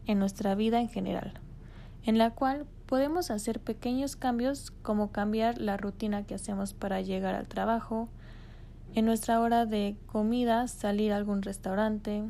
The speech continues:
realizar alguna actividad antes o después del trabajo, como ejercicio físico, ir a algún tipo de clases, como de baile,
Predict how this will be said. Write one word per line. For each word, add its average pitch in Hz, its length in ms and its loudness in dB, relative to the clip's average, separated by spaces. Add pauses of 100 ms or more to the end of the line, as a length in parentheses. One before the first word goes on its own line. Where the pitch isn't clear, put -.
(480)
realizar 214 440 2
alguna 240 400 2
actividad 196 760 2
antes 220 600 0
o 202 80 0
después 196 380 -4
del 208 180 0
trabajo, 214 600 -2 (580)
como 208 240 2
ejercicio 196 540 -2
físico, 220 800 0 (440)
ir 226 140 6
a 220 40 8
algún 208 260 2
tipo 196 260 -2
de 175 120 -2
clases, 208 840 0
como 185 340 -4
de 180 140 -2
baile, 208 720 0